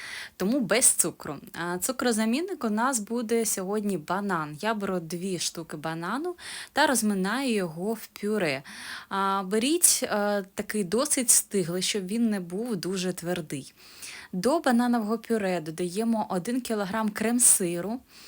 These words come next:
І знову ж таки, я буду робити на велику форму діаметром двадцять шість сантиметрів.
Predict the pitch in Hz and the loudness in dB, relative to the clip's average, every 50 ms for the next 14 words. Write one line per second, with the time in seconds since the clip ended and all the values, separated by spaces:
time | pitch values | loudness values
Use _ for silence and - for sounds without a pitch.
0 | - - - - - - - 208 208 208 208 202 190 226 233 214 196 - 214 208 | -16 -14 -14 -14 -14 -10 -4 -2 0 2 2 2 2 2 2 2 0 0 -2 -2
1 | - 202 196 226 233 233 208 208 180 190 185 180 165 185 175 175 - 180 180 190 | -2 2 4 4 4 4 4 2 2 2 0 0 0 -2 -2 0 0 -2 0 0
2 | 208 247 254 220 214 208 202 202 190 190 185 - - 175 156 156 156 165 175 170 | 0 0 2 2 2 0 0 0 -2 -4 -6 -6 -4 -4 -4 -4 -4 -4 -4 -2
3 | 160 185 180 175 170 160 - 165 160 156 - - 185 185 - - 151 - - - | 0 0 0 0 -2 -6 -8 -8 -8 -6 -4 -2 -2 0 0 0 0 -2 0 2
4 | 170 - 170 160 - - 160 165 180 202 254 - - 381 | 0 0 0 -2 -8 -6 -6 -4 -2 -4 -4 -2 -4 -6